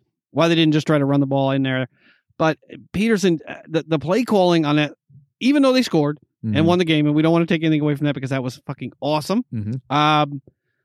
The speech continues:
Speaker 1: but the, you know, to throw a fade to the left corner of the end zone to a guy that's never caught an N F L pass, then with that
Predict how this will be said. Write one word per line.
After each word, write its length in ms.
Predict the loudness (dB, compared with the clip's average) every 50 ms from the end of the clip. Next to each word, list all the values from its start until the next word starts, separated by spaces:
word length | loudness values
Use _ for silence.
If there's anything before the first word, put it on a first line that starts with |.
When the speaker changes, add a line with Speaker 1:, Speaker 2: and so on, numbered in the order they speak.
| _ _ _ _
Speaker 1:
but 160 | -4 -4 -2
the, 120 | -2 -6 -2
you 120 | 0 0 0
know, 80 | 0
to 100 | 0 -4
throw 220 | -4 0 0 0 0
a 60 | 0
fade 340 | 0 0 0 2 0 0 -2
to 80 | -2
the 80 | 0 0
left 220 | 0 0 -2 -2 -2
corner 180 | -2 0 0
of 60 | 0
the 140 | 0 0 0
end 120 | -2 0 0
zone 160 | 0 0 0
to 100 | 0 -2
a 40 | 0
guy 160 | 0 0 0
that's 160 | 0 -2 -2
never 180 | -2 -2 -2 -2
caught 180 | -2 0 0 2
an 60 | 2
N 100 | 0 0
F 80 | 0
L 100 | -2 -4
pass, 480 | -2 0 0 2 2 2 0 -2 -4 -12 -20 -20 _ _ _ _ _ _
then 220 | -2 0 0 2 2
with 100 | 2 2
that 160 | 0 0